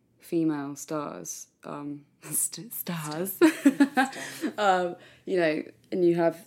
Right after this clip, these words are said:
Speaker 1: the sort of, um, this sort, I guess what, as I said, you got, like, you know, Katy Perry, Taylor Swift, Miley Cyrus, Beyonce, Rihanna,
Speaker 2: Mm-hmm.
Speaker 1: um, and the way they're all, like, different, differently sexualized.
Speaker 2: Yes.
Speaker 1: Um, and,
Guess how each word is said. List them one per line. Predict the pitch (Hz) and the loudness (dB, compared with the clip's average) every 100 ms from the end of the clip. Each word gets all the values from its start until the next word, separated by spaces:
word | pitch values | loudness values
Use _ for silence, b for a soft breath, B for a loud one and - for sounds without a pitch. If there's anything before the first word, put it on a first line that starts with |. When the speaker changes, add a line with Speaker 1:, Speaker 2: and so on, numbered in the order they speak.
| - | -16
Speaker 1:
the | 170 | -10
sort | - 165 165 | -2 0 0
of, | 151 - - - - | -2 -6 -20 -14 -4
um, | 165 156 151 - _ _ | 0 0 -2 -10 _ _
this | - 165 | -6 -4
sort, | 165 - - | -4 -6 0
I | 190 185 | 2 4
guess | 170 - | 2 0
what, | - | -2
as | 156 | -2
I | |
said, | 156 165 | 0 0
you | |
got, | 165 160 | 2 2
like, | 156 156 - b b b b b - | 0 -2 -14 b b b b b -6
you | |
know, | 151 | -6
Katy | 151 156 - | -4 -8 -8
Perry, | 151 147 | -12 -12
Taylor | - 147 | -12 -12
Swift, | - 147 143 _ | -10 -12 -14 _
Miley | 156 151 147 | -8 -6 -8
Cyrus, | 151 151 147 143 - | -8 -8 -8 -10 -8
Beyonce, | 151 156 156 151 | -6 -6 -6 -4
Rihanna, | 151 147 139 139 139 170 | -2 -2 -4 -8 -12 -12
Speaker 2:
Mm-hmm. | 156 151 - _ _ - - 180 | -12 -12 -18 _ _ -12 -4 4
Speaker 1:
um, | 165 156 151 B B - | 4 4 2 B B 2
and | 175 | 4
the | 170 | 6
way | 170 | 4
they're | 160 156 | 4 2
all, | 151 | 2
like, | 151 - | 0 -2
different, | 165 - 156 - - - | -4 -4 -6 -6 -8 -4
differently | 175 175 - 156 156 147 156 | -2 0 -2 0 -2 -4 -10
sexualized. | - 165 - 147 - 170 - - - _ - - | -6 -6 -6 -6 -8 -8 -10 -12 -18 _ -16 -10
Speaker 2:
Yes. | 160 143 143 - - - _ _ _ _ - | -8 -8 -12 -20 -20 -20 _ _ _ _ -8
Speaker 1:
Um, | 151 147 151 - _ - | -6 -4 -6 -10 _ -8
and, | 165 | -6